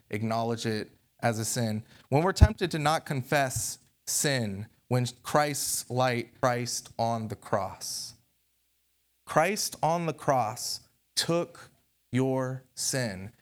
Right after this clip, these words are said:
And so if there's a bit of your sin that you're clinging to and not wanting to confess it, there's a bit of you that's not surrendering yourself to the forgiveness that Jesus freely offers to you on the cross.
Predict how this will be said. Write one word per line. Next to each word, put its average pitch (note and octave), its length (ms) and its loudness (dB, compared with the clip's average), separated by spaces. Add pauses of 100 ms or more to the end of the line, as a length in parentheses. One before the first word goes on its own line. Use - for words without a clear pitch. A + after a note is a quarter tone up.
(160)
And A2 80 -4
so D3 140 0
if C#3 80 -2
there's F3 240 2
a D3+ 60 -2
bit D3+ 240 0
of E3+ 100 -4
your D#3+ 100 0
sin E3 280 -2
that C3+ 100 -4
you're A#2 100 -2
clinging E3 560 -2
to G#2+ 300 -2
and A2 100 -2
not B2+ 180 2
wanting B2+ 280 0
to A2 60 -2
confess D#3+ 460 -2
it, G2+ 220 -4 (240)
there's B2+ 160 2
a C3 60 2
bit D#3+ 200 2
of D3+ 140 0
you C3 300 2 (220)
that's - 220 -2
not C#3+ 260 0
surrendering C#3+ 720 0
yourself A2+ 640 0 (260)
to C3+ 100 0
the B2 80 0
forgiveness B2+ 540 0
that A2+ 100 -4
Jesus A#2+ 420 -2
freely D#3+ 380 -2
offers A#2 640 -4 (240)
to C3 100 2
you A#2 320 2
on A2+ 460 0 (500)
the G2+ 80 -2
cross. A2+ 540 -2